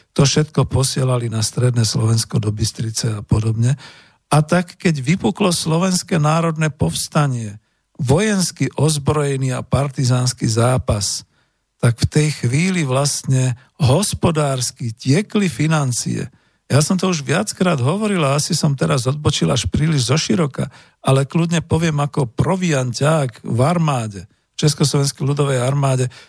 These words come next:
som sa stretol s tým, že na vojenskom cvičení som mal takzvanú šekovú knižku s mojím zodpovedným podpisom ekonóma a pečiatkou teda veliteľa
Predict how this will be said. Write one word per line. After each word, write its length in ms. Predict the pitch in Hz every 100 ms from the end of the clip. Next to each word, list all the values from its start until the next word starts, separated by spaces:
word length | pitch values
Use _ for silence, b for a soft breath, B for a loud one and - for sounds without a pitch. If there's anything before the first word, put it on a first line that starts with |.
| B
som 220 | - 156
sa 180 | 165 156
stretol 400 | - 160 165 147
s 80 |
tým, 240 | - 160 151
že 80 | 147
na 160 | 143
vojenskom 480 | 123 147 156 - 143
cvičení 480 | - 127 143 156 143
som 240 | 135 143
mal 140 | 139 131
takzvanú 420 | 123 120 127 135
šekovú 560 | 123 147 156 170 151
knižku 540 | 123 107 107 - - 170 - b b b b b b
s 240 | - 113
mojím 320 | 135 151 151
zodpovedným 640 | 127 143 - 131 139 127 113
podpisom 560 | 120 131 127 - 120
ekonóma 720 | 120 - 143 135 135 135 131
a 60 | 107
pečiatkou 640 | - 123 - 120 - 123 113
teda 240 | 123 113
veliteľa 560 | 117 120 - 117 113